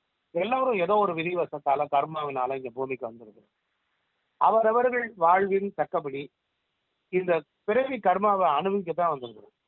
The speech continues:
இந்த கர்ம வினை தீரணும், இந்த கர்ம வினையை போக்கணும். இதை போக்குறதுக்கு உண்டான என்ன வழி? ஆயிரம் வழிகள் நிறைய சொல்றாங்க. ஆனா எளிதில் நாம் தெரிந்து கொள்ள வேண்டிய விஷயங்களை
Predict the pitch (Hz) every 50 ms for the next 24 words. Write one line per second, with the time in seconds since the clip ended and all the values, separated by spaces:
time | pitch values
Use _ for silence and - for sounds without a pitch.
0 | _ _ _ _ _ - 139 - - 139 151 170 185 180 170 160 151 151 147 -
1 | 139 131 127 123 120 117 113 117 _ _ _ - - 120 - 127 117 - 147 160
2 | 156 135 123 127 131 135 131 - 131 120 110 _ - 104 101 - _ _ _ _
3 | - _ _ _ _ _ _ _ _ _ - 170 165 - - 208 220 240 208 233
4 | 208 190 - 170 160 160 165 160 156 143 139 139 147 147 - 147 127 120 120 120
5 | 117 107 101 _ _ _ _ _ _ _ _ _ _ _ _ _ _ _ _ _
6 | _ _ _ _ - 143 139 151 185 196 196 180 160 151 156 185 196 185 175 156
7 | 139 139 151 175 185 156 - - 123 120 120 120 113 101 - - _ _ _ _
8 | _ _ _ _ _ _ _ _ _ _ _ _ _ - - 139 139 135 127 120
9 | 110 110 - _ _ - 143 151 170 202 220 220 233 220 214 226 226 220 - -
10 | - - 202 - _ _ - 143 151 160 170 160 151 139 120 113 _ _ _ _
11 | _ _ _ _ _ - 165 175 208 220 214 190 180 175 175 165 156 151 151 143
12 | 139 127 - 151 143 135 127 120 123